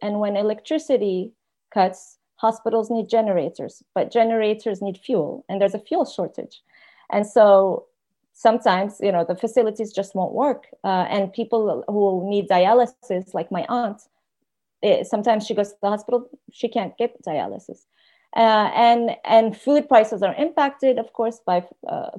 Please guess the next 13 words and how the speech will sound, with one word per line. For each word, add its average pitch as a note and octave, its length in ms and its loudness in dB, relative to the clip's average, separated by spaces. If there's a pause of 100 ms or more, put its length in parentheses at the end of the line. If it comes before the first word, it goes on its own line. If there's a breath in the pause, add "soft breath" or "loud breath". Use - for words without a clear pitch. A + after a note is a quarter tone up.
fuel C#4+ 220 4
prices A3+ 640 0
and F3+ 160 -4
making F#3 340 -8
them, F3+ 260 -6
you G3 120 -4
know, F3+ 200 -8 (260)
even G#3 280 -2
more A#3 300 2
expensive. A3+ 720 -4 (800)
Uh, G#3+ 200 2
but A#3 240 2
the C#4 120 2